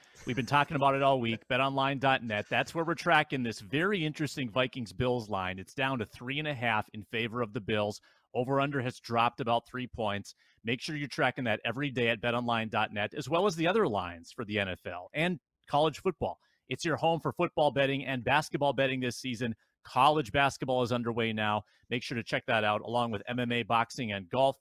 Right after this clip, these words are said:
It's BetOnline, available on your laptop, on your mobile device, and of course, it's where the game starts. If you go back in the annals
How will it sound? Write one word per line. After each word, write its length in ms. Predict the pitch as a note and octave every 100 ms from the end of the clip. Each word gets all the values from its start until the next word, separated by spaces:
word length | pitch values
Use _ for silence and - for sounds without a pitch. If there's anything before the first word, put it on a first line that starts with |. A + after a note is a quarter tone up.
| _ _ _ _ -
It's 180 | C3
BetOnline, 640 | A2 D3 D#3+ D3+ D3+ D3+ D3+
available 480 | B2 C3 C3 A#2+ A#2+
on 140 | A2+
your 100 | G2
laptop, 540 | A2 E3 E3 E3 D3+ C3
on 100 | A2
your 120 | G#2
mobile 200 | C#3+ D#3
device, 500 | C#3+ A#2+ A2 G#2+ - _ _ _ _ -
and 80 | E3
of 100 | -
course, 460 | F3+ A2+ - - -
it's 200 | A#2 -
where 400 | A2+ G#2+ G#2 F#2+ _
the 40 | G#2+
game 280 | G#2 F#2+
starts. 540 | F2+ - F2 F2 - - _ _ _ _ _ _ _ _ _ _ _ _ _ _ _ _ -
If 180 | F3+ D#3+
you 140 | F#3+
go 240 | D#3 A#3+
back 400 | G3 F#3 E3+ E3 -
in 140 | D#3+
the 160 | C#3+ C3+
annals 760 | C3 C3+ A2 G#2 G2+ A2+ -